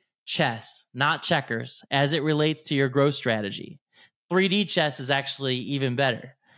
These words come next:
Consider hiring a business growth consultant and or an M and A advisor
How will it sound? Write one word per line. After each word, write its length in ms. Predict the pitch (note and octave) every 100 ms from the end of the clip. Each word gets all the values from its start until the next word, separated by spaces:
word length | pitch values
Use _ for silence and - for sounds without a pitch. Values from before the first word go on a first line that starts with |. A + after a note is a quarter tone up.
| _ _ _ -
Consider 440 | E3 - G3+ G3+
hiring 440 | F#3 F#3+ F#3+ F#3
a 160 | D#3+ C#3+
business 460 | C3 F3+ F3 F#3 -
growth 340 | E3+ D#3+ E3
consultant 800 | E3+ D#3+ E3+ E3 D#3+ E3+ D#3+ - - -
and 180 | D#3+ F3
or 140 | E3
an 60 | D3+
M 160 | D#3
and 120 | D#3+
A 120 | D3+ D3+
advisor 680 | C#3 C#3+ C#3+ C#3 C#3 C#3